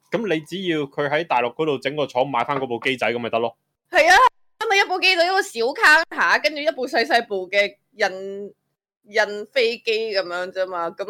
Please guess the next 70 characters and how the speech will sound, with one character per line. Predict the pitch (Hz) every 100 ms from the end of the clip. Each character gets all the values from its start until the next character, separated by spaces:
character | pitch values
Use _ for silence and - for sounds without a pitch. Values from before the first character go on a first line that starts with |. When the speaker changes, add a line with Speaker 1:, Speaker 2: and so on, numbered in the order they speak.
| 226
Speaker 2:
你， | 196 - _ _ 277
佢 | 214
平 | 185 180
時 | -
去 | 180
攞 | 190 185 180
飛 | - 233
就 | 190
係 | 175
你 | 160
俾 | 165 185
張 | 208
credit | 277 202 202
card， | 240 202
佢 | 185 185
碌 | 202 202
完， | 156 160
跟 | 202
住 |
查 | 180 170 151
到 | 170
你 | 190
資 | 175 190
料， | 180
跟 | 175 185
住 | 185
佢 | 190
撳 | 175 160
個 | 165
掣， | 156 170
跟 | 190
住 | 185
就 | 160 156
會 | 156
印 | 156
張 | 156 170
飛 | 165 151
出 | 160
嚟 | 123
俾 | - 143
你。 | - - _ _ _ _ - - 659 - 480 - 415
Speaker 1:
係 | 508
啊， | - - 622
你 | 762
只 | 151 622
不 | 196
過 | 156
係 | 139
要 | 143
搞 | 131 139
返 | 175
啱 | 160 147 156
晒 | 147 123
嗰 | 135
啲 | 147 143 110
格 | 113
式 | 143 127
啊， | 113 107 107 110 110
嗰 | 110
啲 | 120 127 123 _ _ _ -
spacing | 139 123 95 101
啊、 |
字 | 107 107 104 101
款 | 107 120
啊 | 110
咁 | 113
嗰 | 110
啲 | 107
啫 | 110
嘛。 | 107 98